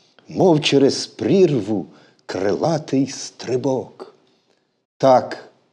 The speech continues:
через терни ідуть до зірок. Вір і надійся, і все буде ок».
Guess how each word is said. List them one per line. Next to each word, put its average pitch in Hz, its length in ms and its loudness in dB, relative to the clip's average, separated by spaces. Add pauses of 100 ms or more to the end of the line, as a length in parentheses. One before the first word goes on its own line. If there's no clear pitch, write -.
(200)
через - 460 -4 (120)
терни 104 600 0 (720)
ідуть 98 580 -4 (240)
до - 100 -12
зірок. - 680 -10 (1120)
Вір 180 460 2
і 117 120 -2
надійся, - 840 -10 (560)
і - 160 -14
все - 360 -4
буде 117 400 -4 (560)
ок». - 420 -8